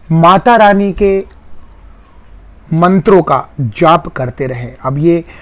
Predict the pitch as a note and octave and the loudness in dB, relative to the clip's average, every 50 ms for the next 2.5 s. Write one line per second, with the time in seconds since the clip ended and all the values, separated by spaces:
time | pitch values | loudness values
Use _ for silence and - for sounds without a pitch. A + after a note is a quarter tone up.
0 | - - - - F3 F3 F3+ F#3+ G3+ F#3+ E3+ G3+ F3+ F3+ G3 G#3 G#3+ B3+ - - | -20 -16 -6 -2 0 2 2 2 2 0 0 0 0 0 0 -2 -4 -6 -12 -20
1 | - - - - - - - - - - - - - - - - - - - - | -20 -20 -20 -20 -20 -20 -20 -20 -20 -20 -20 -20 -20 -20 -20 -20 -20 -20 -20 -20
2 | - - C#3 C3+ B2+ B2 E3 E3 C#3+ A#2+ | -12 -6 -4 -2 2 2 2 2 2 0